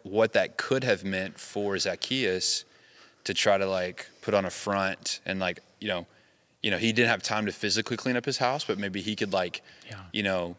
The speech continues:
Speaker 1: he could put on a mask and, like, um, "Oh, oh, you know, I'm better than I," what, you know, whatever.
Speaker 2: Yeah.
Speaker 1: Um,
Speaker 2: Yeah, he postures him. He could have
Speaker 1: he
Speaker 2: postured
Speaker 1: could have
Speaker 2: himself.
Speaker 1: postured himself. Exactly. Yeah.
Speaker 2: Yeah.
Speaker 1: But Jesus, man,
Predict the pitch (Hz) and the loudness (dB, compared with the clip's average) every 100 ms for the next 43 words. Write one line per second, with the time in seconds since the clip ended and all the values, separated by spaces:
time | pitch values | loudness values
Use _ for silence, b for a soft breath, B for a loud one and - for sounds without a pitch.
0 | - 110 - 90 - 101 95 95 92 92 | -6 -4 -2 -2 0 0 0 0 0 2
1 | 92 - 90 90 87 - - b b b | 0 0 -2 -4 -6 -10 -20 b b b
2 | 95 87 85 85 85 90 _ - 180 160 | -4 -4 -4 -8 -10 -14 _ 0 4 4
3 | 175 165 113 113 156 113 104 107 _ - | 4 2 0 0 -2 -2 -2 -8 _ -20
4 | - 156 175 170 160 147 - - 143 160 | -10 -2 0 0 -4 -8 -18 -6 2 2
5 | 151 147 139 135 139 - 113 113 113 101 | 4 2 2 2 0 -2 0 0 2 2
6 | 101 113 117 95 90 95 90 - - - | 4 4 4 0 -2 -4 -14 -14 -14 -4
7 | 104 95 90 87 87 - _ - - 98 | -2 0 -2 -4 -8 -14 _ -20 -6 -6
8 | 95 - 107 104 - 95 - - 98 147 | -4 -4 -4 0 -2 -2 -4 -6 -6 -6
9 | - 180 - 120 - 123 143 131 123 113 | -2 -4 -2 -6 -2 0 4 4 8 6
10 | - 98 92 101 90 - 92 90 95 90 | 6 0 2 2 2 0 -4 2 2 2
11 | 90 90 90 87 85 - 92 85 87 - | -2 0 2 2 -2 -10 -14 -14 -18 0
12 | 101 92 - _ - 98 101 98 92 - | 2 2 -2 _ -8 -2 0 2 4 4
13 | - _ _ - 101 98 85 | 4 _ _ -10 -6 -6 -8